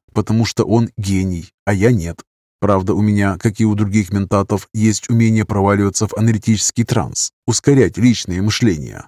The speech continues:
делить сознание на множество потоков и много чего еще, приобретенное долгой учебой и помогающее быстро находить решение возникающих задач.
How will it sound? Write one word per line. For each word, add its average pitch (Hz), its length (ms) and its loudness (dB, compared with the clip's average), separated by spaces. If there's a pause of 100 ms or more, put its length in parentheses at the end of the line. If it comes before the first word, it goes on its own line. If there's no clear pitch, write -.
(100)
делить 120 360 2
сознание 104 560 0
на 110 100 0
множество 117 460 2
потоков 104 600 -2
и 120 260 2
много 120 340 2
чего 98 240 0
еще, 92 400 -2 (160)
приобретенное 110 720 0
долгой 107 420 2
учебой 110 480 0
и 120 140 0
помогающее 107 720 0
быстро 104 400 0
находить 110 460 0
решение 113 480 0
возникающих 101 760 0
задач. 101 460 -2